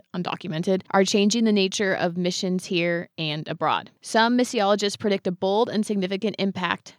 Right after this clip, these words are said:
for these efforts. So I'm gonna quote from Andy's article. "To some experts, these immigrant-led efforts look like the future of missions. They are informal and highly relational, operating outside legacy mission structures.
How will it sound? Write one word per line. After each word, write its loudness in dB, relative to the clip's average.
for -2
these -4
efforts. -12
So -14
I'm -10
gonna -8
quote 0
from 0
Andy's 0
article. -6
"To -2
some 4
experts, 0
these 0
immigrant-led 2
efforts -2
look -2
like 0
the -6
future -4
of -2
missions. -6
They 2
are 2
informal -2
and -4
highly 0
relational, -4
operating 0
outside 0
legacy 0
mission -4
structures. -10